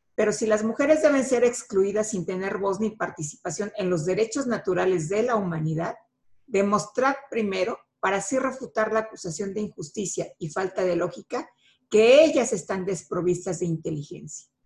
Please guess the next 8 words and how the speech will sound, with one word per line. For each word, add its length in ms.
Si 240
no, 340
este 320
fallo 380
en 200
vuestra 500
nueva 520
constitución 760